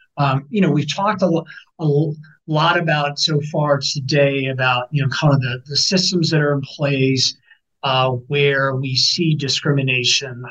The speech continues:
harassment, and bullying, uh, of members of our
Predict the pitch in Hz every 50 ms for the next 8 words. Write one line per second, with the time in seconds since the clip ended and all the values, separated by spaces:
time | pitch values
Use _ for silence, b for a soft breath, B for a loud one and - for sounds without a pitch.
0 | - - - 151 143 131 131 127 123 127 127 - - 143 135 123 127 123 127 127
1 | 123 123 123 123 123 123 123 123 123 123 123 123 123 120 120 123 B B B B
2 | B B _ - - 143 135 131 123 120 120 - 147 135 131 139 139 135 131 131
3 | 135 131 127 127 - 139 127 123 123 120 120 120 120